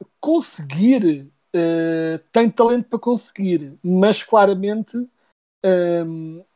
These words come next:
ele precisa do, do Jaren Jackson, ele precisa de duas coisas do Jaren Jackson, que é, ehm, um,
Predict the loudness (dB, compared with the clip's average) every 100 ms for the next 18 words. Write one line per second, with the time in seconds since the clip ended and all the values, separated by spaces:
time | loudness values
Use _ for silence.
0 | _ _ _ _ _ 0 2 2 0 -6
1 | 2 2 4 4 4 2 2 2 2 0
2 | -4 -8 _ -8 -2 2 4 4 4 2
3 | 2 2 0 0 -6 -6 2 2 4 4
4 | 4 2 2 2 2 0 0 2 0 0
5 | -2 -4 -6 -10 -6 2 2 2 -4 -8
6 | -4 0 0 0 -2 -2 -2 -6 -10 -10
7 | -12 -16 _ -20 -20 _ _ 6 8 8
8 | 4